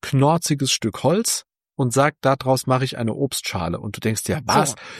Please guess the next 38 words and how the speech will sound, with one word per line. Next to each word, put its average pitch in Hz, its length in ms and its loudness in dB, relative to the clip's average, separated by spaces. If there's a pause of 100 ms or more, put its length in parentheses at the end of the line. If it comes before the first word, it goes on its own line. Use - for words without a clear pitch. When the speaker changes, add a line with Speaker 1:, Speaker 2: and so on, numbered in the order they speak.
(120)
Speaker 1:
Wie 185 160 0
zum 104 260 0
Teufel 160 380 2
soll 92 160 2
daraus 196 420 4
eine - 300 -2
Obstschale 104 640 0
werden, 113 320 2
Günther? 110 440 2 (600)
Ich 110 220 -6
kann 117 220 2
es - 140 -8
mir 101 160 -2
Speaker 2:
<laughs> - 60 -6
Speaker 1:
überhaupt 254 480 2
nicht 220 240 -2
vorstellen.“ 98 580 2 (400)
Und 110 220 -2
dann 123 160 2
fängt 156 240 -2
er 135 120 2
an 117 140 0
und 143 260 -4
drechselt 160 460 2
sich 147 220 0
so 131 160 2
richtig 147 500 0
Speaker 2:
Poliert 120 220 4
Speaker 1:
einen 120 120 2
Speaker 2:
sich - 120 -6
Speaker 1:
ab. 220 80 2
Speaker 2:
was 175 120 -2
ab, 156 240 -4
ja. 151 100 -2
Speaker 1:
Genau. 95 280 0 (240)
Speaker 2:
Ja. 180 200 2 (640)
Speaker 1:
Und, 139 380 0
äh, 127 380 4